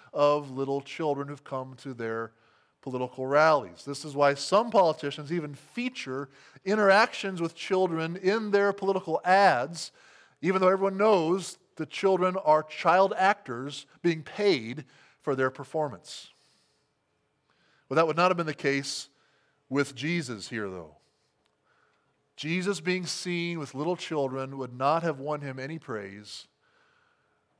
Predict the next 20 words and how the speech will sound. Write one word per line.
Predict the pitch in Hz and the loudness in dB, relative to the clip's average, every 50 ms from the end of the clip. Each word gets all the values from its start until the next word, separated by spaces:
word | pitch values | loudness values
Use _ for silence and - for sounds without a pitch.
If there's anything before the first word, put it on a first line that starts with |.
| _ _ - | _ _ -6
any | 139 151 170 165 | -4 -2 -2 -2
praise | - - 160 156 147 135 | 0 0 0 0 0 0
whatsoever | 135 143 135 - 135 131 135 160 160 160 127 127 123 | -2 -2 -2 -4 -6 -4 0 0 0 0 0 -2 -6
from | - - 127 117 | -6 -10 -10 -6
hardly | 123 139 135 120 120 131 - | -4 -4 -4 -4 -6 -10 -8
anyone, | 165 170 180 165 135 107 95 90 90 92 104 120 117 _ _ _ _ _ _ _ _ _ _ - | -8 -8 -8 -8 -8 -10 -12 -14 -16 -16 -18 -20 -20 _ _ _ _ _ _ _ _ _ _ -16
except | - - - - - 160 156 151 - - - - | -14 -14 -4 2 4 4 4 4 2 -6 -14 -8
maybe | 143 131 131 127 131 127 127 | -6 -6 -4 -4 -4 -4 -4
the | 117 120 | -6 -8
mothers | 117 120 123 127 127 123 117 120 113 | -4 -2 0 0 0 -2 -4 -8 -8
and | 113 110 | -12 -10
fathers | - - 120 117 117 113 113 113 107 - - _ - | -6 -2 -2 -2 -2 -4 -6 -10 -12 -16 -18 _ -2
of | 131 143 151 151 147 139 123 - - | 0 0 2 0 -2 -6 -10 -16 -14
those | - 113 107 104 101 - | -10 -10 -10 -10 -12 -16
children. | - - - 160 147 117 90 82 80 80 _ _ _ _ _ _ _ _ _ _ _ _ _ _ _ _ _ _ _ _ _ _ _ _ _ _ _ - | -18 -14 -12 -10 -10 -10 -12 -16 _ _ _ _ _ _ _ _ _ _ _ _ _ _ _ _ _ _ _ _ _ _ _ _ _ _ _ _ _ 2
Our | 135 151 156 | 2 2 4
modern | 151 160 170 185 185 185 185 170 - - - _ _ _ _ _ _ | 4 4 4 4 4 0 -4 -8 -12 -16 -20 _ _ _ _ _ _
society | - - 160 - - 180 175 185 196 202 208 190 | -16 -12 -8 0 4 6 6 6 6 4 0 -2
tends | - - 190 180 175 175 160 - | -2 -2 0 0 -2 -4 -6 -2
to, | - 170 156 135 | 0 2 2 2